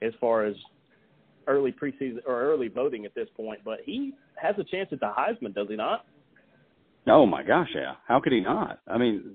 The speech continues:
Speaker 2: the, the kid is playing incredible football. Last year, there was those moments during the national championship run that you saw Stetson, you go, "Oh my gosh, please don't do what I think you're about to do.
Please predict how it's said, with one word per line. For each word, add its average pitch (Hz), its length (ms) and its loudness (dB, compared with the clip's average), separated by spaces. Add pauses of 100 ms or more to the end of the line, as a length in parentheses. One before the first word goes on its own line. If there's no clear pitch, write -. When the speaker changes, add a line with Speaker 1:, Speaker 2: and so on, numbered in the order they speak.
(240)
Speaker 2:
the, 110 140 0 (100)
the 104 80 -2 (160)
kid 156 220 6
is 101 100 2 (140)
playing 127 380 2 (100)
incredible 113 1040 2
football. 104 340 4 (440)
Last 120 360 6
year, 143 140 4
there 117 160 4
was 104 140 -6
those 104 200 0 (120)
moments 104 520 0 (220)
during 110 240 0
the 98 60 -4
national 95 320 -4
championship 110 480 -4
run 92 300 -2
that 92 160 -6
you 98 160 -6 (160)
saw 107 280 6 (240)
Stetson, 104 380 2
you 98 140 -2
go, 95 140 -4
"Oh 113 100 -2
my 107 100 2
gosh, 98 240 2 (100)
please 113 140 0
don't 107 180 -2
do 104 100 4
what 98 120 4
I 92 40 2
think 101 180 -4
you're 98 100 -2
about 92 200 0
to 95 60 -10
do. 87 160 -2